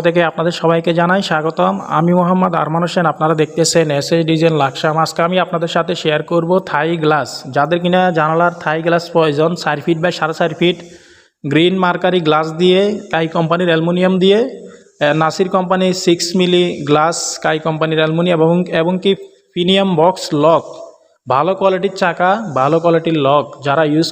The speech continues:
করবেন, প্রফেশনাল থাই গ্লাস যারা তৈরি করতে চাচ্ছেন, অবশ্যই ভিডিওটি আপনাদের জন্য।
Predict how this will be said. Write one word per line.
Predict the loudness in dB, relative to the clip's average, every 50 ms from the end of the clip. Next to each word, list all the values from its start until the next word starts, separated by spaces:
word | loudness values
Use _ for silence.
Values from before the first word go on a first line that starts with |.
| 2 2
করবেন, | 2 4 4 4 2 2 0 -4 -10 -12 -18 _ _ _ _ _ _ _ _ _ 0
প্রফেশনাল | 0 0 2 2 0 0 2 2 2 2 2 0 -2
থাই | -2 -2 -2 -2
গ্লাস | 0 0 -2 -2 0 0
যারা | 0 0 0 -2 -2
তৈরি | 0 0 0 0
করতে | -2 -4 -4
চাচ্ছেন, | -2 -2 -2 -2 -2 -2 -2 0 2 2 4
অবশ্যই | 2 2 2 2 0 2 2 4
ভিডিওটি | 4 2 2 0 0 -2 -2
আপনাদের | -2 -4 -4 -4 -2 -2
জন্য। | 0 2 2